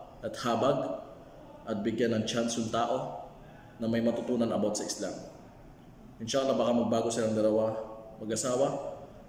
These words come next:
at pumasok sa Islam. Hindi natin masisisi na wala silang alam at yun yung utak ng babae, yun ang ginagawa niya, natin masisisi. So kung ano man na silawan siya sa ibang religion, hindi niya alam na ito ang Islam, mas maliwanag,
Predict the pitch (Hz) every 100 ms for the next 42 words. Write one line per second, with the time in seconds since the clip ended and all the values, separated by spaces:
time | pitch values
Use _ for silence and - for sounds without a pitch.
0 | 113 107 113 113 - - 98 95 85 101
1 | 135 165 151 147 143 139 143 135 117 117
2 | 120 113 113 113 117 127 139 - - -
3 | - 113 - 127 131 135 131 120 127 120
4 | 123 120 120 117 110 110 113 110 110 107
5 | 110 113 - - - - - - 104 101
6 | 107 101 101 101 98 - - - - -
7 | - - - - - - - - - -
8 | 120 110 127 143 147 147 139 135 131 127
9 | 135 131 131 131 131 131 135 123 120 120
10 | 120 120 120 127 - - - - - -
11 | - - - - 127 139 139 131 127 123
12 | 113 113 117 139 131 123 - 131 127 110
13 | 110 110 123 117 117 113 110 98